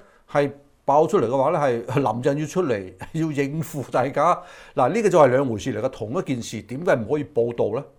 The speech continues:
係咩情況可以報道呢？其實根本係把握唔到嘅。呢一個呢，就係形成咗，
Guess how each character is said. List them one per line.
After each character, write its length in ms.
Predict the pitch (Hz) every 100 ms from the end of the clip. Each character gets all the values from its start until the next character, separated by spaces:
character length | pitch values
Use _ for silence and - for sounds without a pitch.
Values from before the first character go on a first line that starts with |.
| - -
係 160 | - 151
咩 220 | 233 208
情 180 | 123 90
況 140 | 123
可 80 | 147
以 60 |
報 180 | 120 113
道 180 | 110 98
呢？ 80 | 139 - - _
其 80 | 123
實 200 | 151 135 - -
根 200 | 208 147
本 120 | 175
係 140 | 151 117 - -
把 220 | 101 127
握 60 | 156
唔 240 | 175 78 76
到 100 | 90
嘅。 200 | 113 - - - -
呢 140 | 135
一 80 | 196
個 180 | 190 139
呢， 60 | 165
就 100 | 143
係 80 | 110
形 260 | 98 107
成 260 | 101 107 101
咗， 320 | 120 147 -